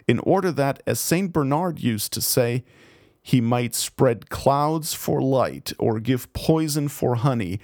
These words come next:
or rather in the honey, creating a new gospel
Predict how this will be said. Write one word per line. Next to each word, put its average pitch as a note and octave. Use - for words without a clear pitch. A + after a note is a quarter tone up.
or B2
rather A#2+
in D3+
the A2
honey, G#2
creating C#3
a A2+
new B2
gospel C3